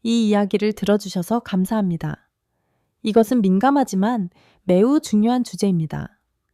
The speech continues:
이 글이 유용하다고 생각되시면 같은 고민을 하고 있을 것이라 생각되는 친구들에게 좋아요를 누르고 공유해 주십시오.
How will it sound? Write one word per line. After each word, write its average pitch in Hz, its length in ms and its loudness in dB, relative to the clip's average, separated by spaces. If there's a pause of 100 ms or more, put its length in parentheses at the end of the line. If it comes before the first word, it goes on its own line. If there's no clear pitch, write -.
(460)
이 226 140 0
글이 220 300 2
유용하다고 285 540 0
생각되시면 220 880 -2 (400)
같은 262 360 -2
고민을 220 460 2
하고 311 280 0
있을 277 200 -2
것이라 208 420 -2
생각되는 277 640 -4
친구들에게 220 840 -4
좋아요를 214 600 -2
누르고 180 520 -4
공유해 214 460 0
주십시오. 165 580 -10